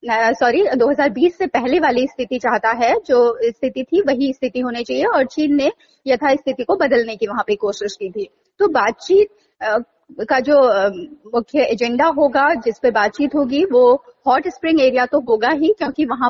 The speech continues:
पर अभी भी दोनों देश, अ, देशों के सैनिक आमने सामने हैं। इसके अलावा डेमचौक और डेपसांग एरिया पर भी बातचीत हो सकती है। भारत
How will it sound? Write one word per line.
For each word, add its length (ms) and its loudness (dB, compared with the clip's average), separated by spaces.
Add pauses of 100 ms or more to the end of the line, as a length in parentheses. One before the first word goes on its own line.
पर 100 2
अभी 320 -2
भी 120 0
दोनों 300 0
देश, 160 2 (220)
अ, 360 2 (280)
देशों 320 0
के 140 -4
सैनिक 500 -4
आमने 340 -2
सामने 360 -2
हैं। 220 -4 (360)
इसके 240 -2
अलावा 360 0
डेमचौक 680 -2
और 160 2
डेपसांग 560 -2
एरिया 260 2
पर 200 0
भी 180 0
बातचीत 400 -2
हो 100 0
सकती 380 -4
है। 180 0 (400)
भारत 380 2